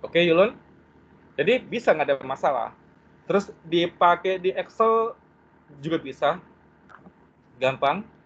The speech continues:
Eh, minggu depan saya kasih contohnya juga. Oke. Karena ini, eh, report ini yang gampang ya. Nanti kalau seandainya saya langsung next yang agak susah nanti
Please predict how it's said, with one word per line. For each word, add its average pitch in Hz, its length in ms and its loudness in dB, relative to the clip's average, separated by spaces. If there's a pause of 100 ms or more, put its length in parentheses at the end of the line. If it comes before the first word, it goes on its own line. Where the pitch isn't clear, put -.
Eh, 127 160 4
minggu 135 160 -4
depan 147 160 -2
saya 147 240 -4
kasih 139 240 -4
contohnya 123 400 -8
juga. 110 400 -6 (480)
Oke. 104 320 -4 (480)
Karena 151 240 2
ini, 185 240 0 (480)
eh, 135 580 6 (300)
report 156 400 -2
ini 160 320 -6
yang 143 320 0
gampang 135 400 2
ya. 117 160 -8
Nanti 123 240 -12
kalau 131 160 -2
seandainya 131 400 -8
saya 123 320 -2
langsung 120 480 -6 (240)
next - 480 -6
yang 120 160 -4
agak 117 240 -6
susah 127 240 -6
nanti 113 480 -10